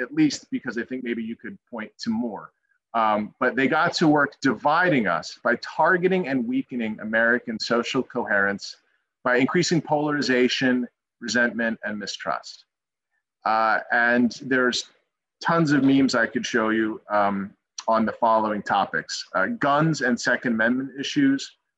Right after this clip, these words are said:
religion, conceptions of patriotism, immigration and, and cultural identity issues, uh, what sometimes the Russians like to call values or European values, uh, race and racism, uh, and the elites or the establishment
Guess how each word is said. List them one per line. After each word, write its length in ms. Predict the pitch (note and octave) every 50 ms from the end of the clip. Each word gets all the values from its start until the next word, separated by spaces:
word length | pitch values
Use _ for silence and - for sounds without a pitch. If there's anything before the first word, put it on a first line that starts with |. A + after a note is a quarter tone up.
| _ _ _ -
religion, 680 | A#2+ A#2+ A2+ A#2 B2+ C3 C3 D3+ D#3 D#3+ D#3+ D#3+ D#3 - _ _ _ _ _ _ _ -
conceptions 640 | - C3 A#2+ - - C#3+ C3 - - - D3 C3+ -
of 140 | B2 - -
patriotism, 920 | B2+ B2 B2 B2+ - - D3 C#3 C#3 - - D#3 D3 C3 D3+ D#3 D#3+ D#3 - _ _ _ _ _ _ _ -
immigration 800 | C#3 C#3+ C#3+ C3+ B2 A#2+ B2 B2+ C#3+ C3+ - - E3+ D#3+ D3+
and, 200 | C3+ A#2+ A#2 A2+ -
and 240 | - A#2+ A#2 - -
cultural 560 | - - D#3+ D#3 - - D#3 D3 C#3 C3+ -
identity 640 | A#2 B2 A#2 - B2 A#2 B2+ C#3 C#3+ C#3+ D3+ C#3+ C3+
issues, 640 | C#3 C3 - - D#3 D3 D3+ D3+ C#3+ - - - - -
uh, 140 | A2+ A2 A2+
what 240 | G#2+ A2+ A2 - -
sometimes 480 | B2 A#2+ A2+ - A#2+ A#2 A#2 A#2 G#2+
the 80 | - A#2
Russians 440 | A2+ A2 G#2+ - - - A#2+ G#2 -
like 180 | A2 G#2+ -
to 80 | - G2
call 360 | - - G#2+ G#2 F#2+ F#2 - _ _ _ _ _ _
values 600 | - A2 A2 A#2 B2 C3 B2 B2 B2 B2 A#2+ G2+
or 60 | G#2 G2+
European 500 | G2+ A2 A2+ - - - B2 A#2+ A2+ G#2+
values, 600 | G#2+ G#2+ G#2+ A2 A#2 A#2 A#2 A#2+ A#2+ A#2 - - _ _ _ _ _ _ _ _ -
uh, 160 | A2+ A2+ G#2+ -
race 340 | A#2 C#3+ D3+ E3 D#3+ - -
and 100 | C3 B2
racism, 560 | C3 D3+ D3+ - F3+ D#3 E3+ F#3 F#3+ G3 F3+ - _ _ _ - - _ _ _ _ -
uh, 180 | A2+ A2+ A#2 -
and 120 | C3 C3+
the 100 | C3+ C#3
elites 560 | B2+ B2+ C3+ C3+ D3+ F3 F3+ - - - - D#3+
or 140 | D3 C3+
the 120 | B2 B2+ B2
establishment 920 | A#2 - - - C#3+ A#2 A#2+ C#3 C#3+ D3+ D#3 D3+ - - D#3 D#3 D#3+ E3